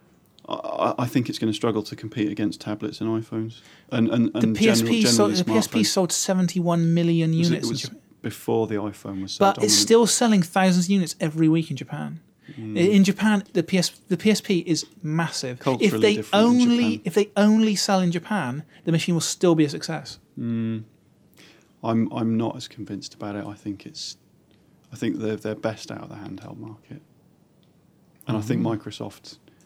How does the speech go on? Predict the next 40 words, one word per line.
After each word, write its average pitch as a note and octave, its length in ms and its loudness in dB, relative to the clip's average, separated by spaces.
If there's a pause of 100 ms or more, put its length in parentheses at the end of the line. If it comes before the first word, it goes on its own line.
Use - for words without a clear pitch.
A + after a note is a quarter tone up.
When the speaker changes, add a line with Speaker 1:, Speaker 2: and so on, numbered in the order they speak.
(280)
Speaker 1:
in C3+ 120 6
the A#2+ 80 4
long A#2 260 0
run, G#2 180 0
have G2 100 -6
been G2 180 -10
quite - 260 -12
smart. G2+ 420 -12
I G#2+ 60 -12
think - 180 -6
they A2 100 -6
could A2 160 -6
have G#2 120 -8
made G#2 180 -8
some - 180 -10
money G#2 280 -6 (300)
going G2+ 200 -6
into G2+ 300 -8
it G2+ 120 -12 (760)
a A2 140 -10
few G#2+ 200 -8
years G#2 240 -4
ago, G#2 280 -8
but G#2+ 200 -10 (420)
I - 60 -20
think G#2 140 -4
they're G2+ 80 -6
best G2+ 280 -10
out G2 120 -8
of G2+ 120 -12
it G#2 80 -10
now G2 200 -8
and F#2+ 100 -10
just - 240 -8
sort - 140 -12
of - 40 -20
keeping - 300 -12
to G#2+ 120 -12
Windows G2+ 320 -6
phones. G#2 320 -10